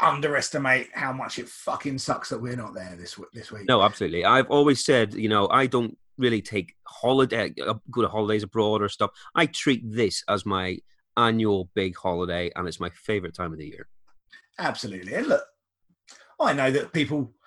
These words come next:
Speaker 1: sneer at rock festivals sometimes. I know that the more indie-minded of you may sneer at it, the more pop-minded of you may look at it and be like, "Oh, no, it's full of," t-, you know what, though?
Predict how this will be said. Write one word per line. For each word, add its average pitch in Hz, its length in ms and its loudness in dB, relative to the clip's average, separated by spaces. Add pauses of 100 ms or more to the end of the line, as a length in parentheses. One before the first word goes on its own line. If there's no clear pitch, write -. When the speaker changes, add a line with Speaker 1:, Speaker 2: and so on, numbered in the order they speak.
(180)
Speaker 1:
sneer 170 560 0
at 185 80 -4 (220)
rock 185 280 2
festivals 190 460 2
sometimes. 202 460 0
I 196 60 2
know 185 140 2
that 175 200 2 (260)
the 180 100 2
more 180 220 4
indie-minded 185 760 2
of 180 140 0
you 220 120 -6
may 175 140 -2
sneer 190 420 0
at 208 140 -6
it, 180 40 -12
the 180 80 2
more 180 280 0
pop-minded 190 640 -2
of 180 120 0
you 202 140 -4
may 185 140 2
look 190 240 2
at 185 60 4
it 190 140 -2
and 175 160 -2
be 180 140 2
like, 180 320 -2 (500)
"Oh, 214 200 4
no, 190 260 2
it's 170 140 -2
full 190 180 0
of," 180 100 0
t-, 269 400 -6
you 370 80 2
know 320 160 4
what, 330 200 4
though? 311 220 6